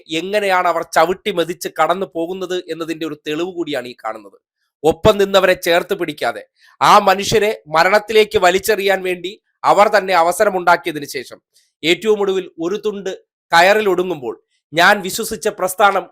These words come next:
ഒരു രൂപ പോലും എന്റെ, എന്റെ മൃതദേഹം സംസ്കരിക്കാൻ ചെലവാക്കരുതെന്ന്" പറയുമ്പോൾ അങ്ങനെ ചെലവാക്കിയാൽ എനിക്ക് എന്റെ ആത്മാവിന് ശാന്തി കിട്ടില്ലെന്ന് ഒരു മനുഷ്യൻ ചിന്തിച്ചുകൊണ്ട് ഒടുങ്ങുന്നുണ്ടെങ്കിൽ എത്രമാത്രം ആ മനുഷ്യൻ വിശ്വസിച്ച പ്രസ്ഥാനത്തെ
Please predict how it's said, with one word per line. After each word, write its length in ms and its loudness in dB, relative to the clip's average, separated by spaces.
ഒരു 220 0
രൂപ 260 -2
പോലും 280 -2
എന്റെ, 280 -4
എന്റെ 200 4
മൃതദേഹം 540 2
സംസ്കരിക്കാൻ 680 0
ചെലവാക്കരുതെന്ന്" 800 4
പറയുമ്പോൾ 480 -2
അങ്ങനെ 340 0
ചെലവാക്കിയാൽ 680 2
എനിക്ക് 320 -2
എന്റെ 200 0
ആത്മാവിന് 560 4
ശാന്തി 400 0
കിട്ടില്ലെന്ന് 520 -4
ഒരു 180 -4
മനുഷ്യൻ 460 -4
ചിന്തിച്ചുകൊണ്ട് 680 -8
ഒടുങ്ങുന്നുണ്ടെങ്കിൽ 720 -8
എത്രമാത്രം 720 4
ആ 120 4
മനുഷ്യൻ 460 -4
വിശ്വസിച്ച 480 -2
പ്രസ്ഥാനത്തെ 640 2